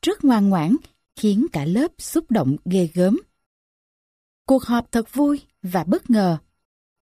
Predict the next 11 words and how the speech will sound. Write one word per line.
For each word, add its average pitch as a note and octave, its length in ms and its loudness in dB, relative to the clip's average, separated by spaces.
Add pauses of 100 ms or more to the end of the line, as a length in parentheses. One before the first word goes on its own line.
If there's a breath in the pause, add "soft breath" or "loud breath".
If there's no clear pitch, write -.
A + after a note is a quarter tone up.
(280)
Bất A3+ 240 0
ngờ G3 220 4
là E3+ 260 -2
Lân, A3+ 340 2 (320 soft breath)
người B3 180 6
làm A#3 200 4
chung D4+ 240 4
cơ C#4+ 140 2
quan A#3+ 260 -2
với E4+ 140 -2
Thu, C4+ 300 0